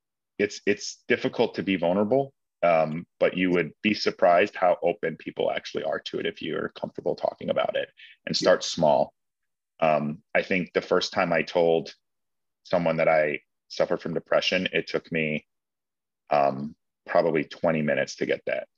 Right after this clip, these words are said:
Speaker 1: get the line out. Um, but man, did I feel like it
Speaker 2: Yeah.
Speaker 1: was a weight lifted off of me that I had been carrying for my whole life.
Speaker 2: Yeah. Oh, God, that's so good. That's so good, guys.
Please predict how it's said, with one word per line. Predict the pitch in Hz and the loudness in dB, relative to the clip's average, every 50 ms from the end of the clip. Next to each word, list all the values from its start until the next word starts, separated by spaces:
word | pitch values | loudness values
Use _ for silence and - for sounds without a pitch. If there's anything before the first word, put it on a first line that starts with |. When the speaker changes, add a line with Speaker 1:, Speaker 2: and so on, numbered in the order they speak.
| _ - | _ -2
Speaker 1:
get | 85 80 - | -2 0 0
the | - | 0
line | 80 69 67 69 65 65 67 | -2 -2 0 -2 -2 -2 -4
out. | 62 58 52 - _ _ _ _ _ _ _ _ _ _ - 85 | -4 -6 -6 -8 _ _ _ _ _ _ _ _ _ _ -2 0
Um, | 80 71 64 55 55 57 - _ _ _ _ - | 0 0 0 -4 -8 -14 -20 _ _ _ _ 0
but | - - - - | 0 0 0 0
man, | 95 95 92 92 90 85 80 80 | 0 2 4 4 4 2 2 0
did | 80 76 | 2 2
I | 71 76 | 2 2
feel | 73 - - 80 76 73 71 69 69 - - _ _ _ _ _ - | 0 -2 -2 0 2 2 4 2 2 0 -4 _ _ _ _ _ -4
like | 87 76 69 73 - - - - | -4 -4 -4 -6 -12 -14 -8 -6
it | 76 73 - | -6 -4 -4
Speaker 2:
Yeah. | 87 - - - 76 | -6 -8 -6 -4 -4
Speaker 1:
was | 73 71 - - - | -4 -4 -6 -6 -6
a | 76 73 | -4 -4
weight | 69 71 71 76 73 67 65 - _ _ _ - | -4 -4 -2 0 0 0 -2 -6 _ _ _ -4
lifted | 82 76 73 - - - - 65 67 - - - _ _ _ _ _ _ _ _ - | 0 0 0 0 -2 -6 -12 -10 -10 -12 -14 -18 _ _ _ _ _ _ _ _ 2
off | 78 76 76 - 78 | 2 2 2 2 -2
of | 76 | -2
me | 80 | 0
that | 73 73 71 | 2 2 4
I | 71 | 4
had | 71 69 69 | 2 2 0
been | 71 69 73 | -4 -8 -8
carrying | - - 67 69 67 65 69 | -6 -4 -4 -4 -4 -6 -8
for | - - 69 69 67 - - _ - | -8 -6 -6 -6 -6 -8 -14 _ -8
my | - - | -6 -6
whole | - - - - - | -4 -4 -6 -6 -6
life. | - - - - - _ _ _ _ _ _ _ _ _ _ _ _ _ _ _ _ _ _ _ _ _ _ _ _ _ _ _ - | -8 -10 -10 -14 -20 _ _ _ _ _ _ _ _ _ _ _ _ _ _ _ _ _ _ _ _ _ _ _ _ _ _ _ -16
Speaker 2:
Yeah. | - - - - - - _ _ _ _ - - _ _ _ _ _ _ _ - | -14 -14 -14 -16 -20 -20 _ _ _ _ -20 -20 _ _ _ _ _ _ _ -12
Oh, | - - - - | -12 -12 -10 -10
God, | 78 - 85 - - | -10 -10 -12 -14 -18
that's | - - - - | -16 -14 -14 -12
so | - - - _ | -12 -14 -16 _
good. | - 107 104 104 98 - _ _ | -16 -18 -18 -18 -20 -20 _ _
That's | - - - | -18 -14 -12
so | - 98 98 | -12 -12 -12
good, | - - 101 104 104 92 92 - _ | -12 -10 -10 -10 -10 -12 -16 -16 _
guys. | 110 104 107 107 - 107 107 104 - - - | -14 -12 -12 -12 -12 -12 -12 -12 -12 -12 -12